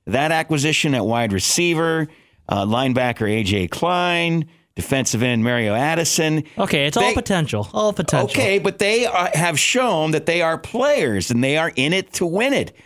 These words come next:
Speaker 1: And they were pretty darn close to the Patriots this year.
Speaker 2: They
Speaker 1: They
Speaker 2: were.
Speaker 1: win that game against the Browns, which they arguably should have.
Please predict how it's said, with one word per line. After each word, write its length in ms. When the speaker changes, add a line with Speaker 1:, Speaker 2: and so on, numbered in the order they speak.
Speaker 1:
And 120
they 120
were 140
pretty 340
darn 320
close 680
to 100
the 80
Patriots 640
this 280
year. 440
Speaker 2:
They 120
Speaker 1:
They 140
Speaker 2:
were. 60
Speaker 1:
win 160
that 200
game 200
against 280
the 80
Browns, 460
which 160
they 120
arguably 680
should 240
have. 480